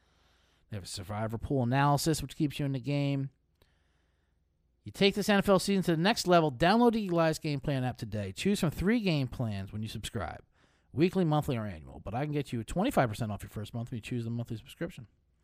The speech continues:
Just use the promo code S G P N twenty-five, Elias Game Plan Sports Betting in the App Store or Play Store today, and use my promo code S G P N. That's twenty percent off with free shipping at manscaped dot com.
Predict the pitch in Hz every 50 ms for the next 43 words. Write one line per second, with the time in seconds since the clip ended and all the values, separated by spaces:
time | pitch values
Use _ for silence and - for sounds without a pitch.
0 | _ _ _ _ _ _ _ _ _ _ - - 156 147 - 185 190 175 156 151
1 | - 208 202 196 190 185 - - 202 196 175 165 202 - - - 208 208 - -
2 | 214 208 208 208 196 - 214 208 208 185 - - 208 220 226 220 202 165 151 147
3 | 156 160 165 147 - - 170 170 170 - 185 180 170 - - 170 175 180 - -
4 | 160 175 190 185 165 151 151 151 165 170 - - - 185 185 185 - - 180 185
5 | 180 - 202 196 185 185 190 220 233 220 196 190 208 180 175 190 220 247 - 233
6 | 214 202 196 190 - - 202 196 196 170 208 220 - - - 240 247 - - 247
7 | 254 254 254 254 285 330 330 269 156 - - _ _ _ _ _ _ _ _ _
8 | _ _ _ _ _ _ _ _ _ _ _ _ _ _ _ _ - 151 - -
9 | - 285 285 226 233 - 277 277 302 330 320 269 233 - - 277 294 - - -
10 | 330 339 - 302 262 240 226 202 220 254 294 320 349 339 - - - 240 254 262
11 | 240 - - - 214 208 214 196 - - - 233 247 285 285 277 269 254 254 240
12 | 247 220